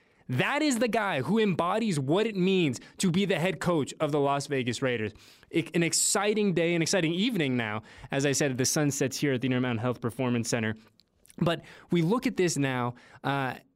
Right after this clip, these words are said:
a-, as kind of the start of a new chapter. But I, I'm, I'm really curious when we get the chance to talk to Antonio, uh, of whether he views this now, as, as we sit here on a Friday, Friday the nineteenth,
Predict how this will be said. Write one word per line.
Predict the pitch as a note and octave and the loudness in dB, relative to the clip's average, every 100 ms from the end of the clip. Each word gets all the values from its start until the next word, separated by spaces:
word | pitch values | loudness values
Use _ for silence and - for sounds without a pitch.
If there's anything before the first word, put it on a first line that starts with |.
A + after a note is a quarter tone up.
| - | -6
a-, | |
as | D3 D3+ D3+ | -4 -2 -2
kind | - G#3+ | 0 0
of | D#3+ | 0
the | D3+ | 0
start | - E3+ G3+ | 0 0 2
of | G3 | 2
a | D#3+ | 2
new | C#3+ | 2
chapter. | C3+ C3 G2+ - A2+ | 0 -2 -2 -4 -2
But | C#3+ | 0
I, | - F3 | 0 -2
I'm, | E3+ F3 | -2 0
I'm | F3 | 2
really | A#3 C4 | 2 0
curious | - D#3+ D3+ | 0 0 2
when | D3 | 2
we | C#3 | 0
get | D3+ - | 0 -2
the | |
chance | B2 C3+ B2+ | -2 0 0
to | C3 A2 | 0 -2
talk | - C3+ | -2 -2
to | C3+ | 0
Antonio, | A#2 G#2 A2 G#2+ G2+ G2+ - - - - | -2 -2 -2 -2 -2 -4 -10 -20 -16 -4
uh, | D#3+ E3+ | -2 0
of | D#3 | 2
whether | G#3+ C4+ | 2 2
he | - A#3 F#3 | 0 0 0
views | C#3 F3 A3+ F3 | 2 2 2 2
this | C3 D3+ C3 C#3 | 2 0 0 0
now, | B2+ A2+ B2 C#3+ | 0 0 0 0
as, | A#2 C3+ | 0 -2
as | C#3 B2 | -4 -2
we | B2+ | -2
sit | - C#3 | 0 -2
here | - B2+ | 0 -2
on | A2+ | -2
a | |
Friday, | G#2+ - B2 B2+ A#2 G#2 A2 | -4 -2 -2 -2 -2 -2 -4
Friday | - C#3 A#2+ A#2 A#2 | -4 -2 -2 0 -2
the | A#2 A2+ A2 G#2+ C3 | -2 -2 -2 -4 -2
nineteenth, | A2+ A2+ G#2+ B2+ A#2+ | -2 -2 -2 -2 -2